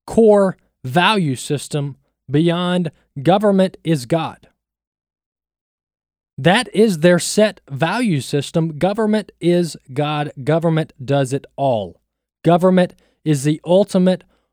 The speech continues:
arbiter of your rights. So in a sense, they actually do have a set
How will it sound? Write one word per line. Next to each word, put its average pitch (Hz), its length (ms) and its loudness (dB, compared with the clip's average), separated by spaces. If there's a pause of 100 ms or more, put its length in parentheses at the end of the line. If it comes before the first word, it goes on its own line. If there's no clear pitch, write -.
(180)
arbiter 151 720 0 (320)
of 156 240 0
your 165 160 4
rights. 123 480 -6 (2750)
So 196 200 2
in 220 100 4
a 202 80 2
sense, 269 320 -2
they 202 160 -4
actually 220 400 -2
do 202 280 0
have 175 200 0
a 156 100 0
set - 400 -4